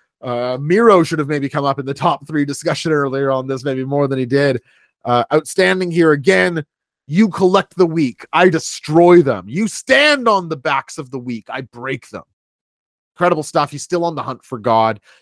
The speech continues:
He wants the biggest spotlight possible to make sure God is watching. I love Miro. I think he understands his character. I think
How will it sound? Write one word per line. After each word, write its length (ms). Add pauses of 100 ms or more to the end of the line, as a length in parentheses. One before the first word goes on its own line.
He 60
wants 180
the 240
biggest 360
spotlight 500
possible 460
to 80
make 140
sure 200
God 300
is 140
watching. 600 (1120)
I 760
love 360
Miro. 540
I 100
think 180
he 100
understands 420
his 80
character. 600
I 60
think 220